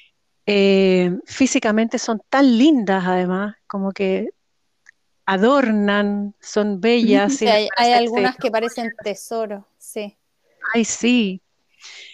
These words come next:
Speaker 1: Y, bueno, yo creo que son el gran amor de los huerteros, el verdadero amor.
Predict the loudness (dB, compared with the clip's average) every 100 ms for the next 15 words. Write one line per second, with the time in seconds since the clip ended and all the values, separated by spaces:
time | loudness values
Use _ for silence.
0 | -20 -4 2 4 4 2 0 -2 0 2
1 | 2 2 0 2 4 4 2 2 4 6
2 | 6 4 4 4 4 2 2 0 2 2
3 | 0 2 2 4 2 0